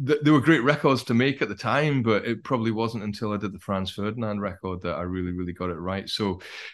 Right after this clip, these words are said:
yeah, to come back to your original point, it was immediate and meteoric and a long time coming,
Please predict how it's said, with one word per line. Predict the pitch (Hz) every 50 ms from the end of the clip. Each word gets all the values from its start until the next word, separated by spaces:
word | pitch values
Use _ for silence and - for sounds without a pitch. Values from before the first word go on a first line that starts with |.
| _
yeah, | - 196 208 180
to | - - -
come | 185 175
back | 151 196 165
to | - 170
your | 156
original | 160 170 131 151 143
point, | 120 - 160 160 160 160 160
it | 143 160 156
was | 143 147 139 127 117 120 -
immediate | 131 131 127 135 147 156 123 139 156 147 - -
and | 123 120 123 127
meteoric | 127 123 - - 131 123 123 123 120 117 - - -
and | 101 107 110
a | 104 101
long | 104 104 104 104 104 104
time | 104 117 104 104 104 101
coming, | - - 101 104 101 92 82